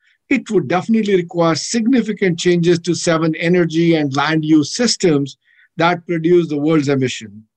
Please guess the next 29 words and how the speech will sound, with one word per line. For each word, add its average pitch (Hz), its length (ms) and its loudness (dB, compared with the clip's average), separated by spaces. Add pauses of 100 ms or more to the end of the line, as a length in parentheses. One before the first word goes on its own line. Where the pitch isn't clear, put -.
(180)
which 120 260 -8
are 127 340 -2 (480)
power, 151 680 2
industry, 143 800 0
mobility, 147 760 0
buildings, 143 720 -2 (420)
agricultural, 151 960 0 (480)
uh, 135 300 0
agriculture 180 680 0
rather, 135 360 0
forestry, 160 840 0 (480)
and 143 280 -8 (180)
other 269 180 0
uses 190 380 2
of 139 140 -2
land 139 280 0
use 143 280 2
and 160 160 0
waste. 240 360 -2 (920)
You 143 80 -4
know, 156 320 -2
and 180 160 -2
there 247 80 2
are - 20 0
a 208 40 0 (160)
lot 285 100 0
of, 220 140 -2 (200)
lot 208 180 2
of, 208 140 0